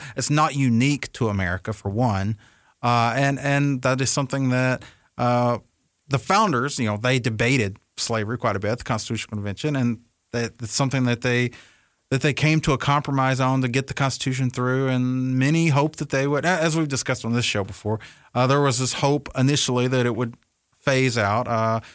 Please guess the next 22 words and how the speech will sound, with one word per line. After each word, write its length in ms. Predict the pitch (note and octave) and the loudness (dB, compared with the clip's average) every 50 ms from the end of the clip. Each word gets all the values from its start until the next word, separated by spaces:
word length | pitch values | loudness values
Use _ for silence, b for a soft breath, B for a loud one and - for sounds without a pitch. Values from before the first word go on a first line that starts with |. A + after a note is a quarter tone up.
| B B B B _ - | B B B B _ -4
compromises 640 | - C3+ C3+ B2+ C3 B2+ C3 B2 B2 A#2+ A#2 A#2+ - | -2 0 0 0 0 0 2 2 2 2 0 -2 -2
happened 280 | B2+ B2 B2 A#2+ A#2+ | 0 0 0 0 0
over 140 | A#2+ A#2+ A#2+ | 0 0 -2
time. 280 | A#2 A#2+ A#2+ A#2+ B2+ C3+ | -2 -2 -2 0 0 0
It 60 | C3+ | -2
reached 280 | A#2 C#3 C3 - - - | -2 -2 -2 -2 -4 -2
critical 340 | - D3 C#3 B2 - C3+ | -2 -2 -2 -2 -2 -2
mass, 440 | B2 A#2+ A#2 A#2 A#2+ A#2+ A2+ - - - B B B B B B | 0 0 0 0 0 0 -2 -4 -6 -12 B B B B B B
and 400 | D3+ D#3 D#3 D3+ D3+ D3+ C3+ - _ - | 0 2 2 2 2 0 -2 -4 _ -4
then 100 | B2+ B2+ | -2 0
the 60 | B2+ | 0
s-, 160 | B2 - - | 0 -2 -6
it 180 | - - - - | -6 -8 -4 -2
took 180 | D#3+ E3 D#3 | 0 0 0
a 60 | E3 C#3+ | 0 -2
civil 340 | - - F3+ E3+ D#3 D#3 D3 | 0 0 0 2 2 0 0
war 280 | C#3+ D#3 D#3 D3 D3+ | 0 2 2 2 2
to 80 | C#3+ C#3 | 0 0
end 220 | E3 A#3+ A#3+ C#3+ | 0 2 2 0
it. 140 | F#2+ F#2+ - - | 0 -2 -6 -4
And, 400 | - B2 B2+ C3+ C3+ C3+ C#3 C#3+ - _ - | -2 0 0 0 0 0 -2 -4 -6 _ -2
but, 240 | - C#3 C3+ B2+ | 0 0 0 0